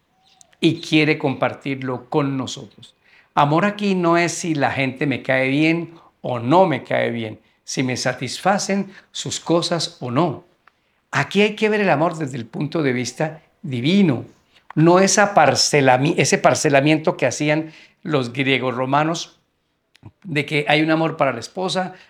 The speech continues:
cuando voy a tener sexo con ella, que hay un amor con los hijos, que hay un amor con los amigos. No, el amor en la Biblia es uno solo.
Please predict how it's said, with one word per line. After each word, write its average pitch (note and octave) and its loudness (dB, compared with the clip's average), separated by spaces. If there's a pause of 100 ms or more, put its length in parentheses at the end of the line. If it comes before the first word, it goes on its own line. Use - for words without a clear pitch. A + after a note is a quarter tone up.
(140)
cuando B2 -4 (220)
voy C#3 2
a C#3 2
tener B2+ -4
sexo C#3+ -6
con C3+ -2
ella, F3+ 0
que C3+ -2
hay C3+ 0
un C3 0
amor B2+ -2
con B2 -6
los A2+ -6
hijos, G3 2
que C#3+ -2
hay C#3+ 0
un C#3 0
amor C3 -2
con C3+ -8
los A#2+ -6
amigos. C3+ -4 (100)
No, F3+ 0 (300)
el B2+ -4
amor D3 2
en C3+ -6
la A#2 -4
Biblia C3 -2
es B2 -8
uno B2+ -4
solo. A#2+ -2